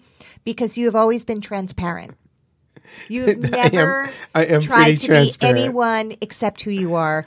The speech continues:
Speaker 1: And I can't imagine
Speaker 2: <laughs>
Speaker 1: at every wrap party you haven't somehow, because of your guilt and alcohol, told somebody
Speaker 2: That's prob-
Speaker 1: that you've done this.
Speaker 2: That's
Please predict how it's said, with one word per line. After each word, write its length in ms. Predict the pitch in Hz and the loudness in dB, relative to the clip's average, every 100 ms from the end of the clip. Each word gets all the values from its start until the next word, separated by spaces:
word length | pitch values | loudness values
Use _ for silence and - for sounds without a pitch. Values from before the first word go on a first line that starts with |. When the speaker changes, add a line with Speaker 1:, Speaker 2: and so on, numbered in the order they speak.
| - - - | -10 -10 -6
Speaker 1:
And 140 | 262 | -4
I 140 | 269 | -6
can't 340 | 277 - 339 359 | -6 -8 -8 -8
imagine 500 | 311 240 240 226 220 | -8 -8 -6 -6 -2
Speaker 2:
<laughs> 260 | 190 196 | -2 -2
Speaker 1:
at 160 | - 220 | -2 -2
every 320 | - 240 226 196 | 0 -2 0 0
wrap 340 | 208 208 208 | 4 4 4
party 560 | - 196 180 165 160 160 | -6 -4 -4 -8 -10 -10
you 140 | 190 | -8
haven't 380 | 180 208 196 202 | -6 -4 -6 -8
somehow, 840 | 190 - 214 220 196 190 180 175 - | -10 -4 -4 -4 -8 -4 -4 -4 -8
because 260 | 214 247 233 | -10 -8 -8
of 120 | 196 | -6
your 100 | 196 | -6
guilt 460 | 180 202 226 240 - | -2 -2 -2 -6 -10
and 120 | 190 | -8
alcohol, 720 | - 180 202 233 269 269 269 262 _ _ | -2 -4 -4 -8 -6 -8 -8 -14 _ _
told 300 | 240 240 220 | 2 2 2
somebody 680 | - 247 247 226 107 127 - _ _ _ _ _ _ _ | -4 -4 -2 -4 -6 -12 -16 _ _ _ _ _ _ _
Speaker 2:
That's 240 | - 123 - | -10 -10 -10
prob- 320 | - - 190 226 | -14 -4 2 2
Speaker 1:
that 60 | 214 | 2
you've 140 | 233 | -2
done 240 | 185 185 160 | 0 -2 -2
this. 100 | 110 | -2
Speaker 2:
That's 160 | 156 | -2